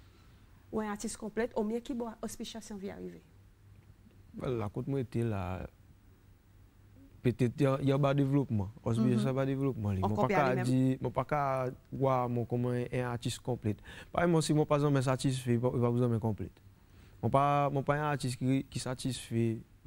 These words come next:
Speaker 2: facilement, moi. Malgré mon fait un travail qui satisfait, ça va, moi, dire, mais c'est moi, extérieur, par exemple, nous, on a un petit défaillance, un petit quelque chose pour nous, il y en a, il y en a balayé pour nous passer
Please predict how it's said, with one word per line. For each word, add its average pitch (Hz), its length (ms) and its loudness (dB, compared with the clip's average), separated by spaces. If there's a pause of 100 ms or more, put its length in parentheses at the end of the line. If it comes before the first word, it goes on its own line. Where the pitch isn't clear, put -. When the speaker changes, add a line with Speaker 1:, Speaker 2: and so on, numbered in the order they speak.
(140)
Speaker 2:
facilement, 113 500 0
moi. 90 120 -6 (560)
Malgré 120 600 2
mon 147 220 0
fait 143 500 -4
un 147 100 0
travail 123 580 0
qui 131 320 0 (960)
satisfait, - 540 -4
ça 101 100 2
va, 117 180 2
moi, 110 140 0
dire, 107 180 2
mais 101 140 0
c'est 110 120 -4
moi, 113 520 -2 (1800)
extérieur, 120 760 4
par 110 120 2
exemple, 113 200 2
nous, 120 80 4
on 120 140 0
a 127 40 0
un 123 180 0
petit 135 180 -2
défaillance, 120 480 0
un 120 60 -2
petit 120 220 -4
quelque - 180 -2
chose 117 200 -2
pour 143 160 -2
nous, 123 220 0
il 117 60 2
y 120 60 4
en 127 40 0
a, 127 40 0
il 127 260 -2
y 156 60 4
en 156 40 0
a 151 100 0
balayé 143 340 2
pour 180 100 2
nous 147 100 2
passer 135 400 2